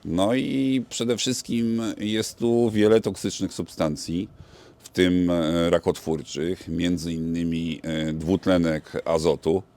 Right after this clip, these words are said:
Na pewno Państwo o nim słyszeli, no bo on jest jednym z elementów, dla których wprowadza się strefy czystego transportu, dlatego że tlenki azotu są emitowane przez samochody, no i wiadomo, że powodują, mogą powodować schorzenia rakowe.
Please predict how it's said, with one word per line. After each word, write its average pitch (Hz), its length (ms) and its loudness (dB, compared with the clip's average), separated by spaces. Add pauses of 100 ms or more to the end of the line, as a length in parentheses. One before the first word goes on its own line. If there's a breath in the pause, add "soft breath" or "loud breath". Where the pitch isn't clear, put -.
(400 soft breath)
Na 78 120 0
pewno 85 320 0
Państwo 82 380 -2
o 80 40 0
nim 82 180 0
słyszeli, 80 480 -2
no 80 80 -2
bo 82 220 2
on 85 100 2
jest 80 160 -2
jednym 85 300 0
z 76 80 -6
elementów, 82 640 0
dla 80 120 0
których 80 280 -2
wprowadza 80 380 0
się 80 160 -4
strefy 82 320 -4
czystego 80 380 -4
transportu, 85 600 2
dlatego 78 340 0
że 78 220 -2 (360 soft breath)
tlenki 80 340 4
azotu 80 280 2
są 80 140 -4
emitowane 78 540 2
przez - 260 -6
samochody, 80 720 2 (400 soft breath)
no 82 240 0
i 92 400 0
wiadomo, 92 440 6
że 90 240 2
powodują, 87 540 2
mogą 87 280 4
powodować 80 420 2
schorzenia 80 400 0
rakowe. 80 520 2